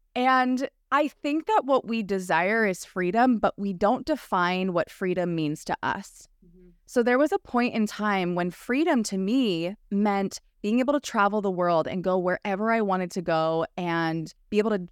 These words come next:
Speaker 1: you know, go at the phone call of a friend and just be like, "Yeah, sure.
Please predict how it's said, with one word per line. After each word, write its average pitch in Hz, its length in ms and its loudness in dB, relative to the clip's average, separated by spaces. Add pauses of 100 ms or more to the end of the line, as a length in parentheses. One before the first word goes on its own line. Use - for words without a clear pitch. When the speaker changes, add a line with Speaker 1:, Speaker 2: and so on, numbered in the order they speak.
(160)
Speaker 1:
you 202 160 -2
know, 165 160 2
go 190 320 2
at 185 120 -2
the 165 340 0 (220)
phone 233 180 0
call 226 220 2
of 196 80 2
a 185 60 -2
friend 214 280 0
and 180 80 -4
just 190 80 -16
be 185 80 -4
like, 170 220 -4
"Yeah, 190 140 2
sure. - 320 -4